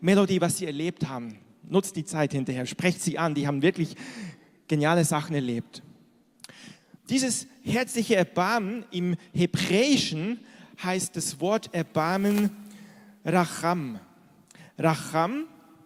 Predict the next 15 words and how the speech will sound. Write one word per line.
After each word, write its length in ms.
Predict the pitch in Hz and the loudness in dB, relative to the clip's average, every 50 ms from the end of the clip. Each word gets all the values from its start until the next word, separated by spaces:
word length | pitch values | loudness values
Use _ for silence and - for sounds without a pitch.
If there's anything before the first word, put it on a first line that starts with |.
| - - - | -20 -14 -10
heißt 320 | 190 180 185 175 - - - | -8 -6 -6 -8 -8 -8 -6
Barmherzigkeit, 1300 | 156 151 151 143 135 156 185 214 226 - - 220 214 - - - 190 180 175 175 180 185 - - - - _ _ _ _ _ _ _ - | -6 -4 -4 -2 0 0 0 0 -2 -4 -6 -6 -6 -6 -8 -8 -6 -6 -4 -4 -6 -8 -8 -12 -20 -20 _ _ _ _ _ _ _ -8
Mitgefühl. 960 | 151 165 190 240 233 - - - 233 208 - - 156 160 170 190 214 247 262 - - - - - - _ _ _ _ _ _ _ - | -2 0 0 0 0 -2 -6 -6 -6 -6 -6 -6 -2 -2 0 0 0 -2 -4 -6 -10 -20 -20 -20 -20 _ _ _ _ _ _ _ -8
Es 140 | - - - | -2 0 0
heißt 180 | 185 170 - | 0 0 -2
auch 200 | 160 143 - - _ - | -6 -8 -8 -10 _ -4
Mutterleib 920 | 170 190 269 - - - 220 180 151 143 127 131 139 170 - - 233 - - - - | 0 0 0 0 0 0 0 0 0 -2 -2 -2 -2 -4 -4 -4 -6 -8 -8 -12 -14
oder 280 | - - 160 - - 143 | -12 -10 -10 -10 -10 -8
Eingeweide. 760 | 151 160 170 170 165 143 123 135 135 135 135 135 123 110 _ _ _ _ _ _ _ - - - - _ _ | -8 -6 -6 -6 -6 -6 -8 -8 -10 -10 -12 -12 -14 -16 _ _ _ _ _ _ _ -20 -20 -20 -20 _ _
Erbarmen 760 | - 165 165 - _ - 196 190 208 233 254 254 240 233 220 - - | -6 -6 -6 -4 _ 0 2 4 4 4 2 2 2 0 -2 -2 -4
hat 180 | 165 190 202 - | -4 -2 -2 -2
also 200 | 185 175 196 196 | 0 0 0 0
etwas 340 | 214 214 - 208 175 - | -2 -2 -2 -2 -2 -2
mit 160 | 190 180 180 - | -2 -4 -4 -4
diesem 260 | 202 180 202 208 | -6 -4 -4 -4